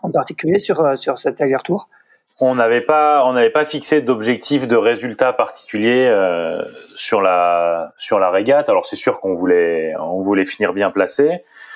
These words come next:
Speaker 2: Euh, la première étape, elle a été compliquée pour nous parce que la deuxième nuit, on a perdu notre aérien, donc on n'avait plus d'info vent, euh, sur toute la première étape. Et, euh,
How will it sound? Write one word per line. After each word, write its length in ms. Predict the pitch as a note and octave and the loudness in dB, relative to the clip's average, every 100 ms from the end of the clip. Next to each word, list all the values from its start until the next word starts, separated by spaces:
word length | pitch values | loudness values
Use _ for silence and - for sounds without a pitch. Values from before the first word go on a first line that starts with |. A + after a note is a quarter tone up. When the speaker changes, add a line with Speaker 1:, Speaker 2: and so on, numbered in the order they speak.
| - - _ - | -20 -20 _ -2
Speaker 2:
Euh, 720 | G2 F#2+ F#2 F2+ F2 F2 F2 | 0 2 2 2 2 2 2
la 160 | F2+ G2 | 0 0
première 320 | - B2 A#2+ | 0 0 0
étape, 340 | A#2 C3 C3 | 2 2 2
elle 100 | G#2+ | 2
a 80 | F#2 | 2
été 280 | F#2 G2 F#2+ | 0 -2 -2
compliquée 540 | - C3 - B2 C#3 | -2 -2 -4 -4 -2
pour 220 | C#3+ A#2+ | 0 0
nous 220 | C3 D3 D3 | 2 0 2
parce 200 | G2+ - | -2 0
que 100 | G2 | 0
la 160 | F2+ | 2
deuxième 460 | G#2 B2 A2+ B2 A#2+ | 0 0 0 0 0
nuit, 240 | B2 C3+ | 0 0
on 120 | A#2 | 0
a 80 | F2+ | 0
perdu 300 | - G#2 A2+ | 0 -2 0
notre 280 | A#2 A2 - | -2 -2 -2
aérien, 440 | G#2 G2 A2 C3 | 0 0 0 0
donc 180 | C3 F#2 | -2 -2
on 20 | |
n'avait 140 | F2+ F2+ | 0 -2
plus 160 | - | -2
d'info 340 | A#2+ A2+ - A2 | -2 -2 -2 -2
vent, 400 | G#2+ A#2 A#2 G2 | 0 0 0 2
euh, 600 | F2+ F2 F2 F2 F2 E2+ | 2 0 -2 -6 -10 -14
sur 160 | - - | -14 -14
toute 160 | - | -4
la 80 | G#2+ | -4
première 280 | - G#2+ G2 | -2 0 0
étape. 340 | F#2 B2 E3+ - _ - - - - - _ | 0 0 0 -6 _ -20 -20 -18 -20 -20 _
Et, 440 | A2+ A2+ B2+ D3 - | 0 2 4 2 2
euh, 880 | G#2+ G2+ G2 F#2+ F#2 F#2 F#2 F2+ E2+ | 2 2 2 2 2 2 0 0 -2